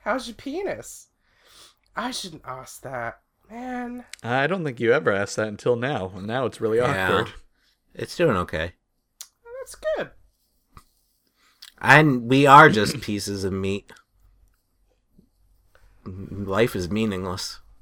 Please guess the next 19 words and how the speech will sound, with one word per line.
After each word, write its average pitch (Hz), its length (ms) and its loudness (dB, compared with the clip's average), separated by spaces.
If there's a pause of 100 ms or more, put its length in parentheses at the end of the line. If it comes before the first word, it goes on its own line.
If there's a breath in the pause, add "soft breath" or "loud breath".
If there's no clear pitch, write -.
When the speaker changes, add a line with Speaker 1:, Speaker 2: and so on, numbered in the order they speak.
(1800)
Speaker 1:
I 147 120 -8
guess 147 340 -8
for 156 260 -8
cannibals, 135 720 -12
we 131 100 -16
are 139 160 -12
just 147 240 -20
pieces 135 360 -20
of 135 80 -20
meat. 135 240 -20 (800)
Speaker 3:
Mm, 92 380 -14 (200)
true. - 300 -18 (2000)
Speaker 2:
Uh, 160 360 8 (200)
so 185 220 4
ending 208 420 2
with 180 160 0
my 151 160 4
life 165 260 4
stories. 135 540 0